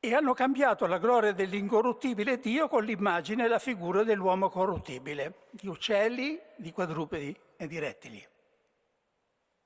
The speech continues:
<clears throat> Il peccato fondamentale, l'oggetto primario dell'ira divina, è individuato, come si sente, come abbiamo sentito, nella asebeia,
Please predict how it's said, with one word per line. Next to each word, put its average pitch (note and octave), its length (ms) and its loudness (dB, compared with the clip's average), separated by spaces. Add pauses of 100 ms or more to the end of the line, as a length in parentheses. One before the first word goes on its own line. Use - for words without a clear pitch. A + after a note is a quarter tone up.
(1700)
<clears throat> - 840 -2
Il C#4 140 -4
peccato E4 440 2
fondamentale, E3+ 1300 0 (140)
l'oggetto G3+ 460 -2
primario F3 500 0
dell'ira D3+ 400 -2
divina, C3 520 -6 (840)
è B3+ 80 4
individuato, A3 1000 2
come G#3 240 -2
si G#3+ 200 -4
sente, F#3 580 -2
come D3+ 120 -2
abbiamo D#3+ 240 -6
sentito, A3+ 760 -4
nella G3 460 -2
asebeia, F3+ 1040 0